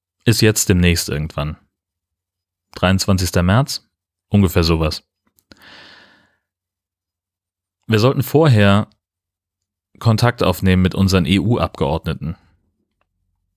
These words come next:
um denen klarzumachen, „Leute, da, euer Abstimmungsverhalten wirkt sich direkt darauf aus, ob ich im Internet jemals wieder Spaß haben kann.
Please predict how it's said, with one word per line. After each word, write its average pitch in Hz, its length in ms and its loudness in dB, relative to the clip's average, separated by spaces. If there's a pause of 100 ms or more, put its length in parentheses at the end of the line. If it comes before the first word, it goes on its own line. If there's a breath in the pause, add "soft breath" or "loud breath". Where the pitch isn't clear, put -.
(460)
um 101 160 0
denen 110 220 2
klarzumachen, 104 920 -2 (1200)
„Leute, 127 480 2 (1200)
da, 117 240 0
euer 135 240 2
Abstimmungsverhalten 101 1160 -2 (760)
wirkt - 300 -2
sich - 200 -2
direkt 123 560 0 (920)
darauf 101 340 0
aus, 101 400 0
ob 113 200 0
ich 110 120 0
im 92 120 0
Internet 101 400 2
jemals 101 340 0
wieder 90 180 0
Spaß 92 320 -2
haben 73 220 -6
kann. - 220 -12